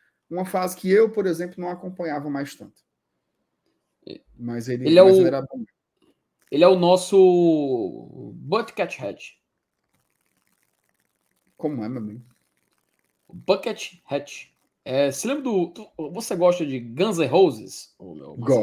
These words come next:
Speaker 1: Gosto.
Speaker 2: Pronto.
Speaker 1: Gosto.
Speaker 2: Teve uma época, o Guns N' Roses, a, a formação de ouro, né? Era aquela que tinha o, o Axl Rose, tinha o Slash, né? O, o Easy, o Duff, acho que o outro é Steve o nome. Pronto. Aquela era a formação de ouro.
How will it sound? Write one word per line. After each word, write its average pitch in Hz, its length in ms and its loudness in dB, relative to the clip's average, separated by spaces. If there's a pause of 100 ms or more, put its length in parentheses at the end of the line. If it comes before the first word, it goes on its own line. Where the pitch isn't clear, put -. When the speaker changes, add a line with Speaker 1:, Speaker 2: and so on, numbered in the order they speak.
(100)
Speaker 1:
Gosto. - 360 -10 (580)
Speaker 2:
Pronto. 143 320 2
Speaker 1:
Gosto. - 240 -14 (340)
Speaker 2:
Teve 247 200 2
uma 185 140 4
época, 202 360 2
o 175 40 -4
Guns 247 240 0
N' 208 60 0
Roses, 208 200 2
a, 160 160 0
a - 20 0
formação 175 540 -2
de 180 140 -6
ouro, 185 360 2
né? 160 360 -6
Era 131 180 -6
aquela 139 280 -4
que - 80 -16
tinha 139 160 -10
o, 113 140 -10 (180)
o 123 80 -2
Axl 131 340 -4
Rose, 151 680 -2 (320)
tinha 127 160 -12
o - 20 -6
Slash, 147 680 -2
né? 135 280 -8 (840)
O, 117 400 -14 (220)
o 131 100 -4
Easy, 220 440 -4
o 160 100 -6
Duff, 226 640 -2
acho - 200 -12
que 190 80 -6
o - 20 -2
outro 180 220 -4
é 208 40 -4
Steve 170 520 -6
o 131 40 -6
nome. 123 220 -10 (180)
Pronto. 202 300 -4 (300)
Aquela 196 180 2
era 233 100 2
a 214 40 2
formação 214 460 2
de 214 100 -4
ouro. 151 340 -2